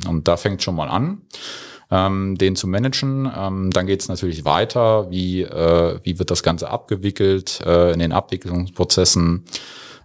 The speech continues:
Ähm, viele Unternehmen machen ja nicht erst, ähm, seit der, seit der, äh, Digitalisierung, äh, ein gutes Geschäft, sondern haben ja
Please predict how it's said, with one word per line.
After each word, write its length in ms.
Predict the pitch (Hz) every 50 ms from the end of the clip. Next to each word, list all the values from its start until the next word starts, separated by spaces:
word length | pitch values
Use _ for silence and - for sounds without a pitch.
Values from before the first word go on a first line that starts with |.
| _ 87
Ähm, 1080 | 87 87 85 85 85 80 80 82 82 - - - 78 73 78 78 76 76 78 80 82 82
viele 220 | - - 95 98
Unternehmen 400 | 92 92 90 87 85 85 87 87
machen 220 | 87 87 85 - 92
ja 80 | 85
nicht 180 | 87 85 - -
erst, 380 | - 82 85 - - - - 69
ähm, 840 | 80 82 82 85 82 85 87 87 85 71 71 76 76 90 90 82 -
seit 280 | - - 80 80 80 -
der, 360 | 85 82 82 78 76 71 -
seit 200 | - 85 85 80
der, 360 | 85 85 82 80 80 76 - - 80 80 82 80 80
äh, 40 | 82
Digitalisierung, 1080 | - - 85 85 - - 82 80 80 78 82 87 101 101 101 98 95 95 95 95 98 95
äh, 480 | - - 87 90 92 90 90 90 90 90
ein 140 | 92 95 92
gutes 260 | 92 92 92 92 87
Geschäft, 440 | - 90 - - 101 101 - - -
sondern 260 | 87 87 80 80 80
haben 160 | 87 90 87
ja 240 | 87 85 82 82 80